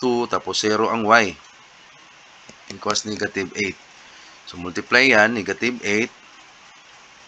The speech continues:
plus zero equals negative eight. So, negative eight equals negative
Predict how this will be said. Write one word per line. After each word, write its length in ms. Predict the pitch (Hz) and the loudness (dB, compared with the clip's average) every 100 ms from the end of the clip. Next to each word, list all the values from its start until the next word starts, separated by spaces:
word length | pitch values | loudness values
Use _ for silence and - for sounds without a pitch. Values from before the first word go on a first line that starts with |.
| - - - - - | -20 -20 -20 -20 -2
plus 240 | 98 95 | 0 2
zero 400 | - 104 110 143 - - - - | 2 4 4 2 -4 -20 -20 -16
equals 400 | 80 - 95 92 | -14 -4 -4 -2
negative 400 | 101 98 95 92 - | -6 -6 -6 -8 -4
eight. 160 | 98 90 | -6 -4
So, 160 | 90 | -8
negative 480 | 90 95 107 135 127 | -4 -2 0 -2 0
eight 240 | 104 113 - | 0 0 -4
equals 560 | 92 - 92 - - - - - - | -6 -2 -2 -4 -6 -10 -20 -20 -20
negative 400 | 90 90 87 90 | -12 -12 -8 -10